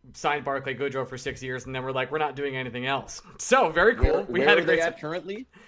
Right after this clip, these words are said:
Speaker 2: Where are they at currently?
Speaker 1: Uh, I believe they're, I think we're, what are we, seven million dollars, eight million dollars under the cap? Something like
Speaker 2: Oh,
Speaker 1: that?
Speaker 2: see, that's fantastic.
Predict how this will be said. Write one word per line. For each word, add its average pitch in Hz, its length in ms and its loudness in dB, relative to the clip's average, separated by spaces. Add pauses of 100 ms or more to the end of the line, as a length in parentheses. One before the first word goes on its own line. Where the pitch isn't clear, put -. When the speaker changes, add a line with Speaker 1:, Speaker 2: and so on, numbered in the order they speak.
Speaker 2:
Where 123 140 0
are 139 60 0
they 151 120 0
at 156 120 -4
currently? 165 380 -10
Speaker 1:
Uh, 156 460 4
I 160 80 4
believe 175 460 2
they're, 151 440 6
I 139 60 0
think 254 220 -2
we're, 320 100 2
what 208 160 6
are 165 60 4
we, 143 80 0
seven - 760 2
million 220 240 4
dollars, 226 240 6
eight 196 120 0
million 247 200 4
dollars 247 260 8
under 254 160 4
the 247 80 8
cap? 262 360 4 (220)
Something 240 280 -2
like - 80 -2
Speaker 2:
Oh, 269 40 6
Speaker 1:
that? 277 80 4
Speaker 2:
see, 113 80 0
that's 107 180 2
fantastic. 123 640 0